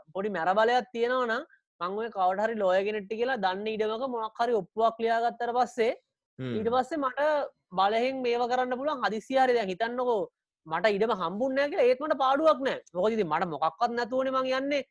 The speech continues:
Speaker 1: ගිහිල්ලා
Speaker 2: ඔව්.
Speaker 1: මං අර
Speaker 2: කොහොමත් එකයි.
Speaker 1: අහිංසක මනුස්සයලට, ඔව්, නඩුවක් දාලා ඉතින් අර මනුස්සයව රස්තියාදු කරාම ඒක අවුරුදු තිහක් යනවා කියලා දැනගත්තට පස්සේ ඕකේ මොනවා හරි ඩොකියුමන්ට් එකක් මෙහෙ හොරට හදලා ඔය වගේ වැඩක් කරලා අර මනුස්සයව අන්තිම අපහසුතාවයට පත් කරන්න පුළුවන්.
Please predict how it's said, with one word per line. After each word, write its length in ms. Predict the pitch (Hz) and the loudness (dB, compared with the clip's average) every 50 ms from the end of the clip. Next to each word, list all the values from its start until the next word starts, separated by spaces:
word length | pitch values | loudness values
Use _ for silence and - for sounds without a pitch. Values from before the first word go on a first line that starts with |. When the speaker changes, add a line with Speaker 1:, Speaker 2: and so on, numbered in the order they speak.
| _ _ _ _ _ | _ _ _ _ _
Speaker 1:
ගිහිල්ලා 320 | 165 185 202 220 240 254 240 | -2 0 0 2 2 0 0
Speaker 2:
ඔව්. 60 | 233 | -2
Speaker 1:
මං 180 | 220 220 220 | 0 2 4
අර 80 | 220 220 | 4 4
Speaker 2:
කොහොමත් 240 | 214 - 202 190 - | 4 4 2 2 0
එකයි. 100 | 120 - | 0 0
Speaker 1:
අහිංසක 140 | 220 202 208 | 0 0 -2
මනුස්සයලට, 560 | 202 202 202 202 - 208 214 214 214 208 - | -4 -8 -12 -10 -4 -2 -2 -2 -2 -2 0
ඔව්, 160 | 208 220 208 196 | 2 2 4 2
නඩුවක් 500 | 180 180 180 185 180 185 190 190 185 170 160 | 2 2 2 2 2 4 2 2 2 0 -2
දාලා 400 | 151 165 170 165 165 180 214 233 | 0 2 2 4 2 2 0 0
ඉතින් 180 | 226 247 247 220 | -2 0 0 0
අර 80 | 190 190 | 0 0
මනුස්සයව 460 | 196 196 202 202 190 - - 202 196 196 | -2 -2 -4 -6 -6 -4 -2 -2 0 0
රස්තියාදු 640 | 185 170 170 - _ - 190 185 185 185 185 170 | 0 0 -2 -4 _ -2 0 2 2 2 0 -2
කරාම 260 | 185 180 180 208 226 | -2 -2 -2 -2 -2
ඒක 160 | 233 220 202 | -4 -2 0
අවුරුදු 380 | 220 185 196 190 196 190 208 185 | 0 0 0 0 -2 -4 -6 -6
තිහක් 360 | 190 185 185 190 175 _ 190 | -4 -4 -4 -4 -4 _ -8
යනවා 200 | 185 190 190 190 | -6 -6 -6 -6
කියලා 180 | 175 185 190 175 | -6 -8 -6 -4
දැනගත්තට 460 | 185 185 185 175 185 180 - 185 185 | -4 -4 -2 -2 -2 -2 -2 -4 -4
පස්සේ 380 | 180 190 190 180 - 262 294 330 - _ _ _ _ _ _ - | -4 -4 -4 -4 -4 -6 -8 -8 -10 _ _ _ _ _ _ -4
ඕකේ 260 | 196 208 202 214 214 | -4 -2 -2 -2 -2
මොනවා 240 | 208 208 208 208 202 | -2 -2 0 0 0
හරි 160 | 202 202 202 | 0 0 0
ඩොකියුමන්ට් 560 | 190 196 170 185 196 196 196 196 196 180 180 | -2 -2 -2 -2 -2 -4 -2 -4 -4 -2 0
එකක් 160 | 185 180 - 180 | -2 -2 -2 -6
මෙහෙ 240 | 170 165 175 175 170 | -8 -8 -6 -6 -6
හොරට 320 | 165 165 170 165 165 151 | -4 -4 -4 -4 -4 -4
හදලා 400 | 165 151 156 143 139 156 196 220 | -4 -4 -4 -4 -6 -6 -6 -4
ඔය 80 | 226 226 214 | -4 -2 -2
වගේ 200 | 214 208 208 208 | -2 -2 -2 -2
වැඩක් 300 | 196 190 196 190 - - | -2 -2 -2 -4 -4 -4
කරලා 280 | 214 208 247 294 370 - _ _ _ _ _ - | -4 -2 -2 -2 -4 -6 _ _ _ _ _ -6
අර 100 | 175 190 | -4 -2
මනුස්සයව 520 | 208 220 226 226 233 202 - 247 247 269 294 | -2 -2 -4 -4 -6 -4 -2 -2 -2 0 0
අන්තිම 500 | 277 233 196 208 233 226 294 302 285 285 | -2 -2 -2 -4 -8 -8 -8 -4 -4 -2
අපහසුතාවයට 600 | 269 233 247 247 247 247 233 269 262 269 269 269 254 | 0 2 2 2 2 2 2 2 2 2 2 2 0
පත් 140 | 247 254 - | -2 -2 -2
කරන්න 320 | 254 247 254 247 247 233 | -2 -2 0 0 -2 -4
පුළුවන්. 260 | 240 254 277 302 370 | -2 0 0 0 0